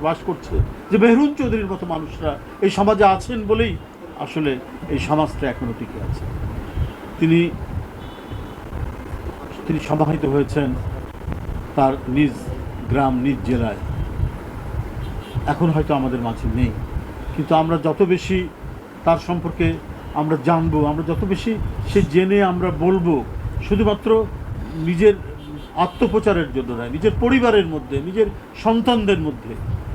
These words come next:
সবাইকে যদি আমরা এই সমস্ত শিক্ষকের কথাগুলো যদি বলি,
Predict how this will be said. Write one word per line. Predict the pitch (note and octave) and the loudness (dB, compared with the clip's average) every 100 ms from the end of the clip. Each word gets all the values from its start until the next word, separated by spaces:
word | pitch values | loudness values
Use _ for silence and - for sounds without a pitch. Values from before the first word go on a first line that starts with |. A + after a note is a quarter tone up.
| - - | -8 0
সবাইকে | G3 A3+ A3 G#3 | 4 4 2 0
যদি | F#3 F3+ | -2 0
আমরা | E3+ D#3+ D3+ - - - | 0 0 -2 -2 -12 -2
এই | F#3 | -2
সমস্ত | - F3+ E3+ G3 | 0 -2 -2 -4
শিক্ষকের | - A3 - A3+ A#3 G3+ | 0 0 0 0 2 0
কথাগুলো | G3+ E3 D#3 D3 | 0 -2 0 -2
যদি | C#3+ C#3 | 0 -2
বলি, | D3 E3+ F3+ | -2 0 -2